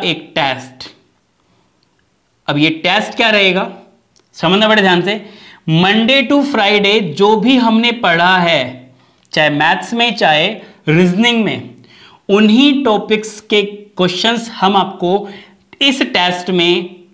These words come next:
provide कराएंगे, ठीक है। अब वो question पन्द्रह भी हो सकते हैं, बीस भी हो सकते हैं, तीस भी हो सकते हैं, depend करता है topic कैसा है, लेकिन minimum ये मान के चलिए twenty questions होने वाले हैं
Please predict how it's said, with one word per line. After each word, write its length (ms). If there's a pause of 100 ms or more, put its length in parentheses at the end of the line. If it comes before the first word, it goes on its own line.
(200)
provide 440
कराएंगे, 520 (600)
ठीक 120
है। 260 (280)
अब 100
वो 120
question 420
पन्द्रह 280
भी 120
हो 140
सकते 300
हैं, 180
बीस 260
भी 80
हो 120
सकते 280
हैं, 160
तीस 280
भी 80
हो 100
सकते 300
हैं, 100
depend 380
करता 300
है 160
topic 380
कैसा 240
है, 100 (460)
लेकिन 240
minimum 520 (220)
ये 60
मान 240
के 80
चलिए 360 (380)
twenty 360
questions 600 (540)
होने 300
वाले 240
हैं 240